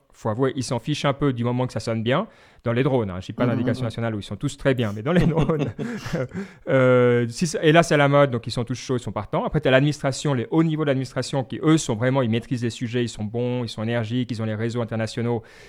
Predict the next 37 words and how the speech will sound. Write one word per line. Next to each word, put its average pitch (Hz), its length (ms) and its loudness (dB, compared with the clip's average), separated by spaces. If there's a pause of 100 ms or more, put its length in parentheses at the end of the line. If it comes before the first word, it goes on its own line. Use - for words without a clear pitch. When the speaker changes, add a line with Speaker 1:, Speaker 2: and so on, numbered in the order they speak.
(140)
Speaker 1:
et - 40 -14
ça 110 140 -8
se - 60 -14
passe 104 200 -6
bien. 143 280 2 (320)
Puis 131 100 0
après, 165 580 4
t'as, 135 260 4
euh, 120 80 4
les 117 120 0
gens 143 140 -2
qui - 80 -10
doivent 113 120 -2
appliquer, 139 420 -2 (200)
euh, 110 320 -4
et, 120 240 -4
et 117 60 -4
souvent, 175 320 0
c'est 135 120 -4
plus - 140 -4
compliqué 165 420 -2
parce - 200 -6
que 120 80 -4
pour 120 360 -4
eux, 185 320 4
ils 127 160 -4
ont 120 60 0
pas 160 200 2
de 143 60 0
nouveau, 175 200 4
ils 135 80 2
ont 120 40 -4
pas 180 100 0
une 151 60 0
récompense. 139 520 -2
Soit 107 140 -6
typiquement, 160 540 -4